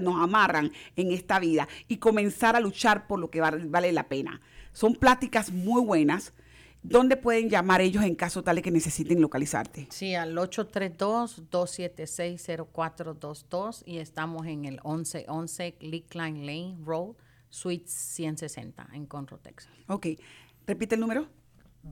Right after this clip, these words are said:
Speaker 2: ocho tres dos, dos siete seis, cero cuatro dos dos.
Speaker 1: That's the number, eight three two, two seven six.
Speaker 2: Seven six. Zero four two two.
Speaker 1: Zero four two two. You need to call. Make a spot reservation because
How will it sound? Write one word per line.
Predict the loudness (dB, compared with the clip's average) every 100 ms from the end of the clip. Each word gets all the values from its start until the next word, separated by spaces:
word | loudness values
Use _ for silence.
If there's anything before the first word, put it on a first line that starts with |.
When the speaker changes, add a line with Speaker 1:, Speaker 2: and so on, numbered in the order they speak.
| -6
Speaker 2:
ocho | -2 -2 -2 -6
tres | -4 -6 -4
dos, | -4 -4 -6 -10
dos | -20 -6 -2 -2 -2
siete | -6 -8 -8 -10
seis, | -4 -4 -4 -6 -8
cero | -6 -6 -8
cuatro | -6 -6 -6 -12 -12 -14
dos | -12 -12 -12
dos. | -16 -18 -20 -20 -20 _ _ _ _ _ -2
Speaker 1:
That's | 4 4 4
the | 2
number, | 4 6 4 2 2
eight | 0 0
three | -4
two, | 0 2 2 0 _ _ _ _ _ _
two | 0 2 0 -2
seven | -10 -12 -12 -12
six. | -16 -14 -10
Speaker 2:
Seven | 4 4 4 4
six. | 4 4 -10 _ _ _
Zero | -12 -12 -12
four | -12 -12 -12 -14
two | -20 -18
two. | -18
Speaker 1:
Zero | -10 -2 2 2
four | 2 0
two | 2 0
two. | 0 -6 -10 _ _ _ _ -4
You | 4
need | 4
to | 4
call. | 4 4 4 -2 _ _ _ _ -6
Make | -2 0 0
a |
spot | 2 4 4
reservation | 2 2 2 2 0
because | 0 0 -2